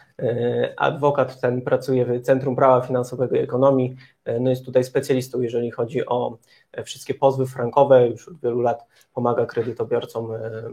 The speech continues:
pozbyć się tych nieuczciwych, e, umów kredytowych. E, dzisiaj, e, z panem mecenasem będziemy rozmawiać o tym, dlaczego nie warto,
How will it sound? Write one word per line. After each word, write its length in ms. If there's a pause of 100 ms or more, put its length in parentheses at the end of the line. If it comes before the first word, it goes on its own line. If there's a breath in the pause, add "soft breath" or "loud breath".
(120)
pozbyć 340
się 120
tych 200
nieuczciwych, 600 (400 loud breath)
e, 140
umów 260
kredytowych. 680 (360 soft breath)
E, 40 (520)
dzisiaj, 420
e, 440
z 80
panem 240
mecenasem 440
będziemy 240
rozmawiać 420
o 60
tym, 180
dlaczego 480
nie 120
warto, 500